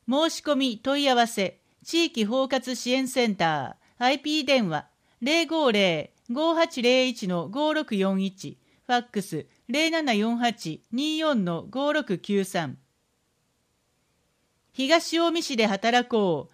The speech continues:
う、合同企業説明会。日時、八月二十三日土曜、十三時から十六時、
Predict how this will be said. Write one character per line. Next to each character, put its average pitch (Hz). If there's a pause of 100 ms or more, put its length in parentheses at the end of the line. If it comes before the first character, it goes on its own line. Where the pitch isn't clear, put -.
(160)
う、 220
合 294
同 330
企 294
業 311
説 285
明 269
会。 160 (500)
日 277
時、 170 (240)
八 247
月 330
二 330
十 254
三 269
日 214
土 196
曜、 190
十 277
三 320
時 254
か 208
ら 180
十 226
六 220
時、 143